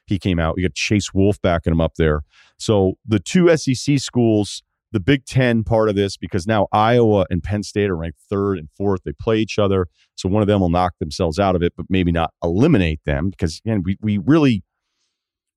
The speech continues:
we do, uh, a lot of assumptions with undefeated. Like, "All right, they won that game." I mean, even Notre Dame, they had a, they had a, some metric after they lost to Cincinnati that showed what their likelihood would run the table was, and it was actually, like,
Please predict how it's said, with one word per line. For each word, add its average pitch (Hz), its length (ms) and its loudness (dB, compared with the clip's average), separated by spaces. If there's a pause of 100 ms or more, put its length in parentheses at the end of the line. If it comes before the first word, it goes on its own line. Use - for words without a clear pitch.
we 113 60 -2
do, 151 380 2
uh, 95 280 2
a 101 80 -2
lot 120 200 2
of 107 60 0
assumptions 92 640 -4
with 82 200 -2
undefeated. 92 640 -2 (100)
Like, - 260 -10
"All 110 80 0
right, 107 140 2
they 98 80 2
won 104 220 2
that 104 220 0
game." 76 340 -4 (100)
I - 20 0
mean, 131 140 4
even 190 260 4
Notre 165 240 4
Dame, 151 280 2
they 127 120 2
had 143 160 2
a, 117 80 2 (160)
they 127 140 2
had 143 140 2
a, 95 120 2 (640)
some 117 300 0
metric 120 440 2
after 113 260 -2
they 127 40 2
lost 107 240 0
to 107 60 -14
Cincinnati 110 500 0
that 82 80 -6
showed 107 320 2
what 92 220 -2
their 98 100 0
likelihood 104 640 0
would 87 120 0
run 92 140 2
the 92 80 -2
table 90 380 -2
was, 110 260 2 (220)
and 117 100 2
it 113 60 2
was 107 100 0
actually, 123 280 0
like, 95 120 2